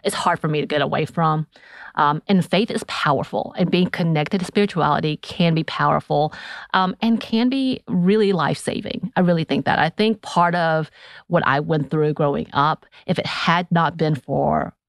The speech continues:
the faith, the practices that I went through, I would have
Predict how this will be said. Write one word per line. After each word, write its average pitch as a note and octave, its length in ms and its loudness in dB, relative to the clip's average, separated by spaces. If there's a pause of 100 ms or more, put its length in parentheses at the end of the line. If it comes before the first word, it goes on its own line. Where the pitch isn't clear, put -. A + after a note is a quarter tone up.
the E3+ 160 -4
faith, C#3 440 -2 (1120)
the - 80 2
practices D3+ 480 -4
that D#3 140 2
I C#3 100 2
went D3+ 260 -2
through, A3 280 2 (240)
I - 100 2
would D3+ 140 2
have D3+ 220 -2